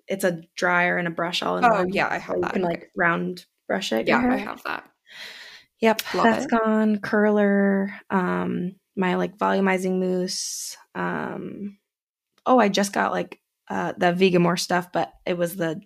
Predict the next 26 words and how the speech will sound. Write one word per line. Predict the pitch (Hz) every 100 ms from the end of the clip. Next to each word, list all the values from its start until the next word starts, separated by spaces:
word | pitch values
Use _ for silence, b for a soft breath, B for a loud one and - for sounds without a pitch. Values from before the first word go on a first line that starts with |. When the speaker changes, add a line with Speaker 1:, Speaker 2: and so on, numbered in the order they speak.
| _
Speaker 1:
dry | - 175
shampoo, | - 196 202 220 233 _ _ - -
which | 214 202
Speaker 2:
Oh, | 190
Speaker 1:
I | 196
Speaker 2:
okay. |
Speaker 1:
really | 220 233
liked, | 202 226 202 -
but | 190
that's | 190
about | - 175 -
forty | 180 175
dollars. | 175 170 170 190 202 - B B B B B B
Uh, | 185 175 175 -
two | - 202
pairs | 208 196
of | 185 180
Levi | 190 185 185
shorts. | - 180 180 - - - 180
Those | 175
are, | 175
like, | 147 -
seventy | - 170 170
bucks | 165 175 -
a |
pop | - 170 170 -